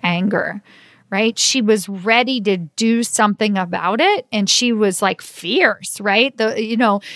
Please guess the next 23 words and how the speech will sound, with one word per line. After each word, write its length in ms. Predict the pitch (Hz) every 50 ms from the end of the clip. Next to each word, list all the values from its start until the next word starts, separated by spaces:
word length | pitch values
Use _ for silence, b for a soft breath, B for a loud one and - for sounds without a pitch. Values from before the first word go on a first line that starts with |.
| B B B B B
when 220 | 220 240 240 240
a 80 | 233 220
woman 500 | 202 226 269 311 330 359 330 294 269 240
is 380 | 226 226 226 226 208 - -
fierce, 600 | - - - 269 285 294 247 208 214 208 - -
like, 180 | 233 226 196 -
there 200 | 240 262 311 349
is 220 | 294 254 170 214
no 320 | 214 214 214 240 247 254 277
stopping 560 | - - - 233 202 226 220 254 220 196 190
her. 400 | 185 196 196 - - - - - -
And 480 | - 220 226 214 208 226 214 202 190 - B B B B B B B B
that's 400 | 226 240 247 320 403 - - -
the 100 | - 285
kind 340 | - - 254 254 254 247 240
of 300 | 240 220 214 214 196 170
badass 840 | - 240 220 - - 240 214 226 247 269 277 262 226 208 208 202 -
that 160 | - 220 196
I 100 | 196 202
want 240 | 220 208 202 208 214
you 160 | 214 208 214
to 140 | 185 190 185
be, 420 | 196 240 359 392 247 202 - -